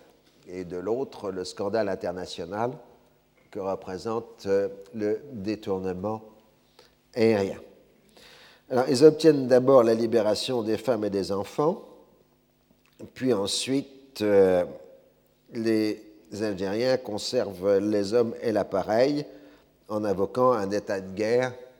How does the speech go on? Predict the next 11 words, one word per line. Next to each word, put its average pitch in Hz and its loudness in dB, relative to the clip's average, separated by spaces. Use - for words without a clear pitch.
entre 104 -6
Israël 104 -6
et 139 8
l'Algérie. 113 4
<coughs> - 12
Alors, 127 4
menacé 123 2
de 113 -2
se 127 -6
voir 113 0
accusé 107 -4